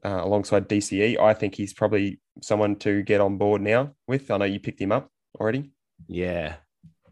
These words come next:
Speaker 1: Yep.
Speaker 2: I don't really know why I picked him up before Origin, but I just was, you know, playing head to head. <laughs> I wasn't thinking about overall.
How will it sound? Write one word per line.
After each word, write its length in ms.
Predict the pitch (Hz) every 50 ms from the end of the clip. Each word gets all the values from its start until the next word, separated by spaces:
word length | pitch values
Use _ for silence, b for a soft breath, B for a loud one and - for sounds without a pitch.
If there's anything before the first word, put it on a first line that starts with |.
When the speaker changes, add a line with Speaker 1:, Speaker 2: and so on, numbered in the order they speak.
| _ - -
Speaker 1:
Yep. 200 | 110 123 - - _ _ _ _ _ _ _ _ _ -
Speaker 2:
I 20 |
don't 160 | 131 165 202 196
really 120 | 160 143
know 160 | 131 123 110
why 220 | 104 110 123 120 107
I 20 |
picked 220 | - 113 98 -
him 80 | 95 98
up 100 | 92 -
before 320 | - - - 98 95 101
Origin, 340 | 107 113 120 107 120 113 107
but 300 | 98 104 98 95 92 92 90 90
I 40 | 92
just 360 | 87 92 87 - - - -
was, 480 | 85 85 78 78 71 73 80 - - - 98
you 80 | 80
know, 180 | 69 57 57 - - _ _ _ _ _ _ -
playing 240 | 107 98 92 87 87
head 180 | 90 80 69 -
to 60 | -
head. 200 | 85 82 80 80
<laughs> 40 | -
I 680 | - 403 403 403 415 427 403 381 339 - 131 - - -
wasn't 320 | 151 135 131 127 139 120
thinking 180 | - 127 117 110
about 160 | 107 107 107 104
overall. 340 | 104 104 101 104 104 107